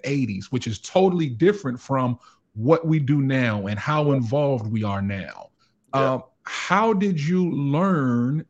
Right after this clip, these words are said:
Speaker 1: to be this engaged in your daughter's education? Because you didn't have that, that same blueprint that, that you're following now for yourself, right? Like you said, back in the day, the dad came to fix a problem. He was there to be the disciplinarian. He was
Speaker 2: Mm-hmm.
Speaker 1: there to correct.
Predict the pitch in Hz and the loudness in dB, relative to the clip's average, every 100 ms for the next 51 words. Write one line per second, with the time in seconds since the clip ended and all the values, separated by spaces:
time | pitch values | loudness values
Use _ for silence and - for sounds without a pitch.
0 | - - 139 113 151 175 160 113 135 147 | -8 -4 -2 -2 -2 0 -2 -2 -2 -2
1 | - 131 113 110 143 127 113 113 113 - | -4 -2 -2 0 0 2 0 -2 -6 -8
2 | - 127 127 123 113 123 123 123 - 127 | -2 0 0 0 0 0 0 -2 -2 -4
3 | 120 123 - 160 - 104 98 - 117 139 | -2 -4 -2 -2 -4 -8 -12 -8 -2 0
4 | 113 139 143 131 127 139 156 147 120 117 | 0 0 0 -2 -2 0 0 0 -2 -2
5 | 107 - _ _ 120 120 - 147 139 135 | -4 -12 _ _ 0 0 -2 -4 -2 0
6 | 110 139 170 - 117 107 117 - _ 113 | 2 2 2 0 -2 0 -4 -4 _ -6
7 | - 143 135 127 123 120 107 104 113 156 | -2 -2 0 0 0 0 -2 -2 0 0
8 | 117 107 107 - _ _ _ _ _ - | 0 -2 -4 -8 _ _ _ _ _ 2
9 | 147 147 - - - - - 110 123 160 | 4 4 2 0 0 -2 -10 -2 0 0
10 | 196 - 123 123 143 170 117 107 123 135 | -4 0 0 0 0 2 2 2 0 0
11 | 135 123 151 156 117 104 127 135 - 139 | -2 0 2 2 0 0 0 0 0 0
12 | 127 127 131 127 120 - 143 135 123 - | 0 0 0 0 -2 -2 -2 0 -4 0
13 | 135 104 80 85 104 147 135 117 127 127 | 0 0 -4 -6 0 2 2 0 0 0
14 | 120 113 127 117 110 139 117 - 131 127 | -4 -2 -2 0 0 -2 -2 -4 0 0
15 | 104 85 117 139 113 127 127 - - 127 | -2 -2 -2 -2 0 -2 -2 -6 -8 -6
16 | 113 147 - | 2 2 2